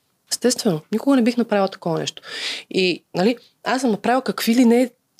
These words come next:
циркове, схеми, за да мога аз да я спаса и после аз излизам лошия герой. И за това излезе точно това, което излезе.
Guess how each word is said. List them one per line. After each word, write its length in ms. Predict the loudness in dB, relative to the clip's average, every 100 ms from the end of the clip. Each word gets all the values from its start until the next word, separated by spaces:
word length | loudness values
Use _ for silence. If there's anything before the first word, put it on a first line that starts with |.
| -2
циркове, 540 | 0 0 0 2 2
схеми, 540 | 2 0 2 4 4
за 120 | 4 2
да 100 | 2
мога 280 | 2 4
аз 160 | 2 2
да 100 | 2
я 80 | 2
спаса 760 | 0 -4 -2 2 2 2 0 -4
и 260 | -2 -2 -2 -2
после 480 | -2 0 0 0 -4 -4
аз 220 | -4 -2
излизам 400 | -4 -2 2 4
лошия 280 | 4 2 0
герой. 340 | 2 4 2 -2 _ _ _ 0
И 80 | 2
за 120 | 2
това 380 | 0 0 0 -2 _ -4
излезе 400 | 0 2 4 2
точно 340 | 0 -2 -2
това, 240 | -2 0 0
което 340 | -2 -6 -6
излезе. 520 | -2 0 2 2 0